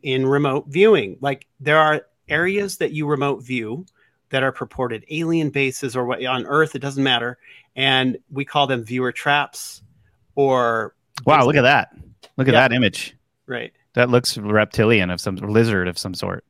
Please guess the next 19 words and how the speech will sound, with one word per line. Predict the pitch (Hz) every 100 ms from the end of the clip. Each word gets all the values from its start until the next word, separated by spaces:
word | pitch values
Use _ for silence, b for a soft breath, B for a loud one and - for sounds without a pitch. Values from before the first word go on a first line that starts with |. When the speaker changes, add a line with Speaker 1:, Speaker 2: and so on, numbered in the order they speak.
| _
Speaker 1:
Well, | 156 180
like | 151 156 160
I | 143
said | - 151
in | 127
the | 117
previous | - 131 113 -
episode, | 123 120 131 123
we've | 175 190
seen | - 180 185 143 113 127 - -
things | 147 151 123
like | 120 123
that, | 127 120
l- | 120 117
Speaker 2:
Mm. | 107
Speaker 1:
like, | 104 110 _ _
on | 123 117
the |
surface | 98 104 98 - - - -